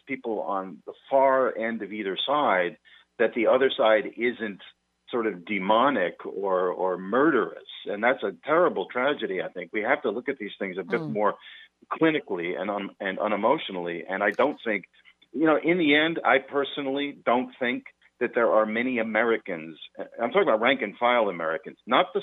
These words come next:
Speaker 1: swamp, not our leaders.
Speaker 2: Right.
Speaker 1: I think you have a very good
Speaker 2: Uh-huh.
Speaker 1: point there. But I don't think that many of the three hundred million <laughs> Americans
Speaker 2: <laughs>
Speaker 1: are, are, are truly demonic, worthy only of, of, worthy of,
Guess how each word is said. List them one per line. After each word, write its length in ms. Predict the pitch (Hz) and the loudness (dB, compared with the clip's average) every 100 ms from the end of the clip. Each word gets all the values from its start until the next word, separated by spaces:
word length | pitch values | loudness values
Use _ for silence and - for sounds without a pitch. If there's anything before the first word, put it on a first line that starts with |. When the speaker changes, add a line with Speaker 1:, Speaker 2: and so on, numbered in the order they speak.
| - | -6
Speaker 1:
swamp, 360 | 120 110 107 - _ _ _ | -4 -2 -2 -6 _ _ _
not 320 | 92 101 123 | -4 2 4
our 120 | 131 110 | 4 0
leaders. 380 | 113 110 87 | -2 -4 -4
Speaker 2:
Right. 180 | 185 160 | -4 -4
Speaker 1:
I 20 | 92 | -6
think 180 | 101 - | -8 -4
you 80 | 98 | -4
have 100 | 87 | -4
a 40 | |
very 220 | 98 98 | -2 -2
good 120 | 90 - | -2 -6
Speaker 2:
Uh-huh. 80 | |
Speaker 1:
point 200 | 113 117 - | -8 -8 -4
there. 140 | 92 - - - _ - | -4 -6 -16 -20 _ 0
But 100 | 113 | 4
I 120 | 110 | 4
don't 340 | 113 160 226 | 4 0 0
think 220 | - 147 - | -2 -4 -4
that 180 | 113 | -6
many 480 | 110 113 135 143 135 _ _ _ _ | -4 -2 0 -2 -6 _ _ _ _
of 200 | - 104 | -6 -2
the 80 | 104 - | -2 0
three 140 | 147 143 | 2 2
hundred 320 | 147 135 104 | 4 2 2
million 440 | 117 127 127 113 - - - | 4 4 4 2 -2 -4 -6
<laughs> 320 | - - _ - | -8 -10 _ -2
Americans 600 | 113 117 139 131 101 98 | 2 4 4 0 -6 -6
Speaker 2:
<laughs> 100 | - | -6
Speaker 1:
are, 800 | - 208 - - 110 110 107 - _ - - 117 135 | -4 -4 -6 2 4 6 2 -4 _ -12 -6 -2 2
are, 120 | 135 - - - | 0 0 -8 2
are 160 | 131 127 - - | 2 2 -2 -6
truly 580 | 233 254 143 95 90 - _ _ _ _ | -6 -4 -2 -4 -6 -10 _ _ _ _
demonic, 760 | 139 131 123 135 175 107 90 - - _ _ _ _ | -4 0 4 4 4 0 -4 -10 -20 _ _ _ _
worthy 460 | 104 131 156 139 131 | 2 4 4 0 -2
only 400 | 123 143 147 135 | -2 -2 -2 0
of, 120 | 120 - - - | -2 -6 -12 -6
of, 420 | 117 127 127 131 - | -2 0 -2 -2 -10
worthy 440 | 110 123 151 165 | -2 2 4 4
of, 160 | 139 151 | 4 4